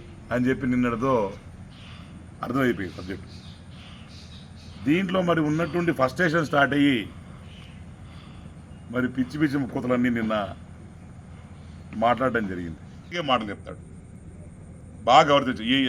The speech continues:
ఐదు సంవత్సరాల నుంచి శివం టు శివం అంటూ వచ్చాడు, ఇప్పుడు కొబ్బరి కొట్టాడు మళ్ళీ. రెండోది విలేజ్ రింగ్ రోడ్స్ అట, ఏడు రింగ్ రోడ్లు వేసాడు. ఏడు రింగ్, ఏడు చూపించమని చెప్పచ్చు నాకు. ఆ? ఇదేంటి లైటింగ్, లైటింగ్ పోల్లు మొన్న పెట్టాడే,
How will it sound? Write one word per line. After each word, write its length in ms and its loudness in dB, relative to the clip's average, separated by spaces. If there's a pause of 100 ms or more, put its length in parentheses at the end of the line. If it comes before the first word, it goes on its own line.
(200)
ఐదు 200 2
సంవత్సరాల 380 4
నుంచి 260 -2
శివం 240 0
టు 80 0
శివం 160 0
అంటూ 180 -2
వచ్చాడు, 280 -8 (440)
ఇప్పుడు 200 -4
కొబ్బరి 260 2
కొట్టాడు 280 -6
మళ్ళీ. 160 -4 (460)
రెండోది 460 4
విలేజ్ 380 4
రింగ్ 180 2
రోడ్స్ 180 0
అట, 80 -12 (960)
ఏడు 180 8
రింగ్ 160 4
రోడ్లు 160 6
వేసాడు. 360 2
ఏడు 160 6
రింగ్, 200 2
ఏడు 140 2
చూపించమని 280 -2
చెప్పచ్చు 220 -8
నాకు. 160 -10 (680)
ఆ? 20 6 (760)
ఇదేంటి 320 4
లైటింగ్, 360 6 (960)
లైటింగ్ 480 2
పోల్లు 360 2
మొన్న 180 2
పెట్టాడే, 320 0